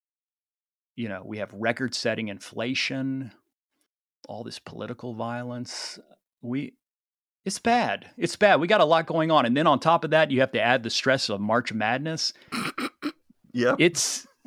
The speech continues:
Speaker 2: Just
Speaker 1: it's
Speaker 2: when you
Speaker 1: too
Speaker 2: thought things
Speaker 1: much.
Speaker 2: couldn't get any worse, there's a bunch of basketball games we have to watch.
Speaker 1: Yeah.
Speaker 2: Oh,
Speaker 1: And the
Speaker 2: Job never
Speaker 1: doomsday
Speaker 2: had it
Speaker 1: scenario.
Speaker 2: so rough. Job himself, the famous person from the Bible,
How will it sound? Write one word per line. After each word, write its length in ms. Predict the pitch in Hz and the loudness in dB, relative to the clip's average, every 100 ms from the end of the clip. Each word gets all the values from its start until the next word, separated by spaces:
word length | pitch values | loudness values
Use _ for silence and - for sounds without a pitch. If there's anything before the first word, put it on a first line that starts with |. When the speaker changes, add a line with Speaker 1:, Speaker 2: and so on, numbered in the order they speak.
| 262 - _ _ - - _ _ - | -20 -20 _ _ -20 -20 _ _ -2
Speaker 2:
Just 220 | 156 175 | 0 2
Speaker 1:
it's 60 | 240 | 2
Speaker 2:
when 100 | 208 | 2
you 80 | |
Speaker 1:
too 80 | 180 | 6
Speaker 2:
thought 140 | 160 127 | 6 8
things 260 | 151 120 | 6 4
Speaker 1:
much. 40 | - | 2
Speaker 2:
couldn't 280 | 180 170 | 0 2
get 140 | 156 147 | 0 0
any 200 | 147 151 | 2 2
worse, 360 | 135 127 110 | 2 2 0
there's 200 | - 120 | -2 0
a 80 | 107 | 0
bunch 280 | 90 123 127 | 2 0 0
of 160 | 117 - | -2 2
basketball 540 | 113 123 - 107 98 | 2 2 -2 -2 -2
games 300 | 104 95 90 | -2 -4 -4
we 120 | 104 | -4
have 220 | 87 92 - | -4 -4 -4
to 80 | |
watch. 480 | 92 80 71 - - _ - - - - | -4 -2 -4 -6 -14 _ -20 -20 -20 -6
Speaker 1:
Yeah. 260 | 123 156 117 | 2 4 6
Speaker 2:
Oh, 380 | 220 208 190 | 6 6 6
Speaker 1:
And 80 | 151 | 4
the 40 | 113 | 4
Speaker 2:
Job 360 | 175 165 151 | 6 8 8
never 320 | 151 143 139 | 6 6 6
Speaker 1:
doomsday 60 | 165 | 6
Speaker 2:
had 140 | 160 | 8
it 140 | 127 117 | 6 6
Speaker 1:
scenario. 340 | 156 170 123 | 6 8 6
Speaker 2:
so 40 | 120 | 6
rough. 220 | 107 - | 4 2
Job 360 | 175 202 240 214 | 4 6 6 4
himself, 540 | 185 - 196 170 - | 0 4 4 4 2
the 140 | 147 | -2
famous 320 | - 185 180 - | 0 0 0 0
person 340 | 180 - 165 | 0 0 -2
from 160 | 170 147 | 0 0
the 80 | |
Bible, 640 | 123 147 143 120 90 95 | 4 4 4 2 -2 -6